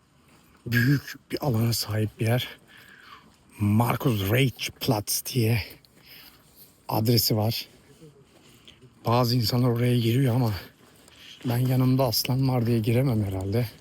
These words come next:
Şöyle gösteriyorum. Enteresan. Buranın içi çok büyük arkadaşlar. Burayı size gezdireceğim daha sonra. Kom.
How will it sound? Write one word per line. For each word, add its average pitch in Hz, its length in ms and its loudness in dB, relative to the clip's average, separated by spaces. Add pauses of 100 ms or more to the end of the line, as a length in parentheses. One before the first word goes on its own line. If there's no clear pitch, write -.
(1500)
Şöyle 123 520 2
gösteriyorum. 92 680 0 (2750)
Enteresan. 98 720 -4 (1700)
Buranın 131 380 2
içi - 200 -8
çok - 320 -4
büyük 113 240 0
arkadaşlar. 104 580 0
Burayı 120 220 0
size - 220 -6
gezdireceğim 113 640 -2 (800)
daha 113 180 2
sonra. 98 340 -4 (140)
Kom. 147 180 2